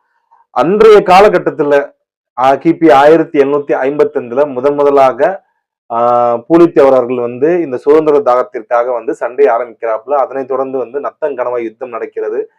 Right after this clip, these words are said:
அதனைத் தொடர்ந்து அங்கங்கே வந்து பாத்தீங்கன்னா, அந்தந்த பிராந்தியத்துல ஒவ்வொரு ரீஜன்லயும், திருநெல்வேலியில ஒரு கிளர்ச்சி, மதுரையில ஒரு கிளர்ச்சி, ஆ, இதே மாதிரி சிவகங்கையில ஒரு கிளர்ச்சி, ஆ, ராமநாதபுரத்தில் ஒரு கிளர்ச்சி,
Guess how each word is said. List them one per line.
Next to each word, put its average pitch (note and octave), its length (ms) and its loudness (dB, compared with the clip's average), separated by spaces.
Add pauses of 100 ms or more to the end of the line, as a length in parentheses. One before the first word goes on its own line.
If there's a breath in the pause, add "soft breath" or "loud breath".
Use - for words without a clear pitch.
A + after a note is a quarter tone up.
(180)
அதனைத் C#3+ 360 -2
தொடர்ந்து D#3+ 460 2
அங்கங்கே F3 580 0
வந்து D3+ 220 0
பாத்தீங்கன்னா, C#3+ 460 -2
அந்தந்த D3+ 460 -4 (100)
பிராந்தியத்துல E3+ 640 0 (440)
ஒவ்வொரு D#3 380 4
ரீஜன்லயும், D#3+ 640 2
திருநெல்வேலியில D3+ 600 2
ஒரு C#3+ 400 2
கிளர்ச்சி, A#2+ 460 -4 (100)
மதுரையில D3+ 480 0
ஒரு D#3 140 -4
கிளர்ச்சி, C3 480 -8 (460)
ஆ, C3 420 2
இதே C#3+ 300 2
மாதிரி D#3 280 2
சிவகங்கையில D#3+ 380 2
ஒரு E3 140 2
கிளர்ச்சி, C#3 540 -2 (520)
ஆ, C3+ 220 2
ராமநாதபுரத்தில் D#3 720 2
ஒரு D3+ 140 0
கிளர்ச்சி, C#3 540 -4